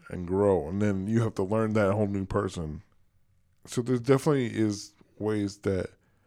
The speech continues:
a relationship can evolve, even through monogamy. But there's always people, capabilities of love is different. So I think more so that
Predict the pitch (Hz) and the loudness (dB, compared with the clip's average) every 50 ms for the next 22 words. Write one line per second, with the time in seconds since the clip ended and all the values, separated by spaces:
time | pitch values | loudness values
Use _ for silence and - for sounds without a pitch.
0 | _ _ _ _ _ _ - - 104 107 120 127 127 117 - - 123 - - 120 | _ _ _ _ _ _ -4 -2 2 4 4 4 4 2 0 -4 -6 -4 -4 -4
1 | 107 98 95 95 95 90 87 80 73 73 - - - - 98 104 104 104 95 - | -2 -2 0 2 2 4 2 2 -2 -4 -8 -12 -12 -8 -6 -4 -4 -4 -4 -6
2 | 101 95 104 101 95 90 90 87 80 - 80 78 - - - - _ _ _ _ | -6 -6 -6 -6 -4 -4 -4 -4 -6 -10 -12 -14 -16 -16 -20 -20 _ _ _ _
3 | _ _ _ _ _ - - _ _ - 107 110 113 113 117 113 123 113 110 107 | _ _ _ _ _ -20 -20 _ _ 0 2 4 4 4 4 6 6 6 6 6
4 | 104 104 95 - - - - _ _ _ _ _ _ _ _ _ _ _ _ _ | 4 4 0 -2 -8 -12 -16 _ _ _ _ _ _ _ _ _ _ _ _ _
5 | _ _ _ _ _ _ _ _ _ _ _ _ _ _ _ _ _ _ _ _ | _ _ _ _ _ _ _ _ _ _ _ _ _ _ _ _ _ _ _ _
6 | _ - - _ - - 131 127 135 131 123 120 117 107 95 - _ _ _ _ | _ -20 -6 _ -2 -2 -2 -2 -4 -2 -4 -4 -4 -6 -12 -14 _ _ _ _
7 | _ _ _ _ - - 127 113 110 101 101 87 87 87 98 107 120 113 113 110 | _ _ _ _ -8 -6 -6 -6 -4 -4 -4 -4 -4 -4 0 2 4 4 4 4
8 | 110 107 107 104 98 98 92 85 80 90 95 95 92 87 82 - - - - - | 2 2 0 0 0 0 -2 -2 0 0 2 4 4 2 0 -2 -8 -20 -20 -20
9 | - _ _ _ - 92 92 85 87 95 107 101 95 - 98 92 85 82 80 - | -20 _ _ _ -10 -10 -10 -8 -4 0 0 0 0 0 -2 -4 -4 -6 -8 -12
10 | - _ _ _ _ _ - - _ _ _ _ _ _ _ _ _ _ _ _ | -20 _ _ _ _ _ -20 -20 _ _ _ _ _ _ _ _ _ _ _ _
11 | _ _ _ _ _ _ - - - 113 95 98 98 - - 135 127 113 104 104 | _ _ _ _ _ _ -10 -6 -2 0 0 0 -2 -2 -2 -4 -2 -2 -2 -2
12 | 104 104 110 107 104 - - - 113 107 107 101 101 - 85 85 82 78 76 - | 0 0 0 0 -2 -2 -2 0 2 2 2 2 0 -2 -2 0 -2 -2 -4 -10